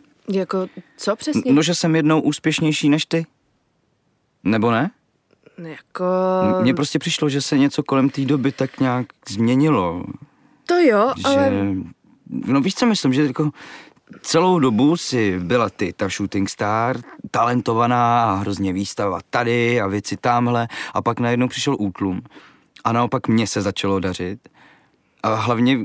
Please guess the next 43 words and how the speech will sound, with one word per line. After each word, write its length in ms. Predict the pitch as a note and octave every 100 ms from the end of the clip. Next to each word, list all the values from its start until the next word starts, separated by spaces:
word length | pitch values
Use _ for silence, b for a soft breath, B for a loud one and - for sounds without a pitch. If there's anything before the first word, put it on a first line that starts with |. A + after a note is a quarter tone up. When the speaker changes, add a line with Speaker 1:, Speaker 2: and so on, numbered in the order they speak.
| - -
Speaker 2:
konečně 400 | - B2+ C3+ -
mě 140 | C#3+ D3
začalo 340 | C#3 - C3+
to, 160 | B2 A#2+
co 180 | - C3+
dělám, 500 | G#2+ A2+ A#2 A#2+ A2+
dávat 360 | A#2+ A#2+ B2
smysl 340 | - A2+ - G#2+
a 100 | G2+
to 120 | A2
tě 300 | - A#2+ A#2
jak 200 | G2+ A2+ - -
kdyby 500 | G2 F#2+ A2 A#2+ A2+ - - _ _ _ _ _ -
prostě 300 | - A2+ -
nějak 280 | B2 A#2 -
sralo. 400 | - B2 G#2+ F#2+ -
Speaker 1:
Ty 160 | - F#3
jo. 200 | E3+ D#3 _ _ _
Hele, 180 | G3+ A3+
já 100 | A3+
myslím, 300 | A#3+ B3+ B3+
že 140 | C#4
ne, 180 | B3 G#3+
já 140 | G#3+
spíš, 420 | G#3+ - A3 - -
a 0 | G#3 _ _ _ _ _
to 100 | A3 G#3+ _ -
teda 200 | A3 A3
mi 120 | A3+
došlo 280 | G#3 G#3 A3
zpětně, 480 | - G#3 G3+ G3 G#3
já 100 | G#3
jsem 200 | G#3+ G3+
byla 140 | G#3+
<laughs> 40 | G#3
prostě 320 | A3 - A3+
vyhořela, 480 | G#3+ G#3+ G#3 F3 E3
víš 180 | E3+ -
to. 120 | - - _ b b b b b b
Dala 160 | G#3 G#3
jsem 140 | A3
do 100 | G#3+
toho 280 | G3+ A3 G3+